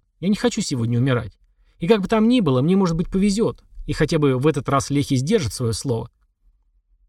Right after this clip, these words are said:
Что же, принц Рагор одним хищным движением выхватил клинок. Да будет так. А ведь ты никогда не любил меня, Торг. Спорное суждение. Клинки скрестились с металлическим лязгом, рассеивая оранжевые искры.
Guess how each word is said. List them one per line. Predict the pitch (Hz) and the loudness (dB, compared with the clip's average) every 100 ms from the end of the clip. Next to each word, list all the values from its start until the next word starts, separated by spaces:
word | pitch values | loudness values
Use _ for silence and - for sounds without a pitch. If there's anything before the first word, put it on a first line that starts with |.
| _ | _
Что | - 240 | -2 0
же, | 120 113 _ _ _ | 0 -4 _ _ _
принц | 135 123 - | -2 -2 0
Рагор | 131 135 160 | 0 2 2
одним | 131 127 | 2 0
хищным | 123 - - 135 | -2 -4 -4 -2
движением | 123 127 123 151 143 | 0 0 2 2 2
выхватил | 120 - 123 113 | 0 0 -4 -4
клинок. | 151 170 120 - _ _ | -2 -2 -2 -6 _ _
Да | 170 | 0
будет | 247 226 147 | 2 0 -2
так. | - 110 - _ _ _ _ | -6 -10 -10 _ _ _ _
А | 139 | -2
ведь | 185 | 0
ты | 262 | 0
никогда | 247 240 | 0 2
не | 247 | 2
любил | 240 240 262 | 2 4 2
меня, | 147 101 | 2 -2
Торг. | - 196 - _ _ _ _ _ _ _ | 0 0 0 _ _ _ _ _ _ _
Спорное | - _ 123 143 196 | -16 _ 0 2 2
суждение. | 190 233 175 156 147 156 165 _ _ _ _ _ _ _ _ _ _ _ _ | -2 -4 -2 0 0 -4 -8 _ _ _ _ _ _ _ _ _ _ _ _
Клинки | - 196 208 | 0 0 2
скрестились | 254 - 202 - 233 214 | -2 0 -4 -2 -2 -2
с | - | -4
металлическим | 180 180 208 - 185 | -2 0 -2 -2 -2
лязгом, | 143 135 131 127 | 2 2 0 0
рассеивая | 131 123 - 180 208 | 0 -2 -2 -2 -2
оранжевые | 185 135 123 120 120 233 | -2 0 0 0 0 -2
искры. | 143 - 87 | -2 -4 -10